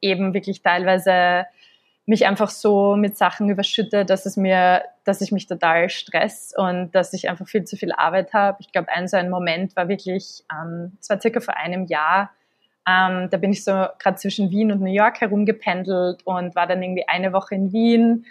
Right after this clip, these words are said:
und hab mir einfach viel zu viel vorgenommen für die ganze Woche, viel zu viel Arbeit, viel zu viel Leute treffen und hab gedacht, so, ich kann das eh alles machen und es geht sich alles locker aus.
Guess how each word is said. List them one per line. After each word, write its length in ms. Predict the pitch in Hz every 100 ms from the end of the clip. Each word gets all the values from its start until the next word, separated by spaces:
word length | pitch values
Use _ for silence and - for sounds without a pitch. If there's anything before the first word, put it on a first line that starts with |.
| - _ _ _ _ -
und 340 | 214 196 196
hab 120 | 208
mir 100 | 214
einfach 220 | - 190 -
viel 380 | - 294 254
zu 140 | - 247
viel 200 | - 208
vorgenommen 500 | - 180 196 180 190
für 140 | -
die 80 | 175
ganze 340 | 175 196 190
Woche, 440 | 175 - 180 175 180
viel 180 | - 220
zu 120 | -
viel 140 | - -
Arbeit, 460 | 175 180 185 185 190
viel 180 | 233
zu 140 | 214 226
viel 260 | - 233
Leute 580 | 220 220 208 226 220 208
treffen 640 | - 175 180 - 190 185 185
und 180 | 196
hab 120 | 208 196
gedacht, 220 | 185 -
so, 80 | 185
ich 140 | -
kann 120 | 202
das 160 | 190 -
eh 140 | 294
alles 260 | 226 233 233
machen 320 | 202 - 208
und 60 | 190
es 100 | -
geht 160 | 190
sich 160 | - -
alles 260 | 180 190
locker 320 | 185 185 208 175
aus. 380 | 170 180 -